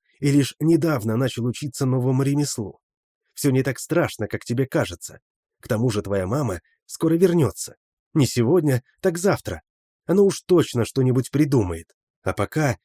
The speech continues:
держись подальше от комнаты Алисы. Эта девочка какая-то странная». Я только хотел продолжить уговоры,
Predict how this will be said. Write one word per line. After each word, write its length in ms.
держись 480
подальше 560
от 120
комнаты 380
Алисы. 440
Эта 200
девочка 580
какая-то 420
странная». 720
Я 220
только 320
хотел 500
продолжить 680
уговоры, 680